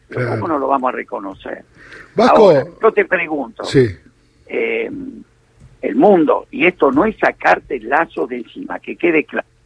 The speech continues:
Speaker 1: hoy el mundo está acudiendo a la crisis inflacionaria más alta de la Segunda Guerra Mundial.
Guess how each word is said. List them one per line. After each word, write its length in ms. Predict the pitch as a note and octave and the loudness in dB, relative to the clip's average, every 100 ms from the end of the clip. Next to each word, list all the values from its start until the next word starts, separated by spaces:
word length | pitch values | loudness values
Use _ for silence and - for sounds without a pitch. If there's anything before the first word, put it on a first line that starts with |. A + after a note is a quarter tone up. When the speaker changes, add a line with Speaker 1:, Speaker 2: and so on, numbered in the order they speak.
| _ _ _ _ _ | _ _ _ _ _
Speaker 1:
hoy 260 | G#3 G3 C3+ | 2 2 0
el 80 | |
mundo 320 | C3 F#3 G3+ C3+ | -2 -2 -2 -2
está 280 | - - | -2 -4
acudiendo 840 | - - A2+ A2 D#3+ F3+ E3 D3+ C3+ _ _ - | -4 -8 -8 -4 -2 0 2 0 0 _ _ -4
a 160 | A#2+ B2+ | -2 -2
la 160 | B2+ | -4
crisis 540 | - F3+ G3+ - C3+ - | -8 -6 -6 -6 -12 -8
inflacionaria 1300 | C#3+ F3 - C#3+ C#3+ - B2 A2 A#2+ D#3 E3 D#3 D#3+ - _ _ _ - | -6 -6 -2 2 2 0 -6 -4 0 2 2 0 -2 -6 _ _ _ -4
más 240 | C#3 D3+ - | 0 0 0
alta 380 | E3 F3+ - D#3 | -2 -2 -2 -4
de 140 | B2 A#2+ | -4 -6
la 120 | A#2 | -8
Segunda 500 | - A#2 C#3+ D#3 B2 | -8 -8 -6 -4 -4
Guerra 340 | A#2+ C3+ C3 A2+ | -2 -4 -4 -6
Mundial. 580 | G2 - - D3 A#2 | -10 -8 -2 0 -2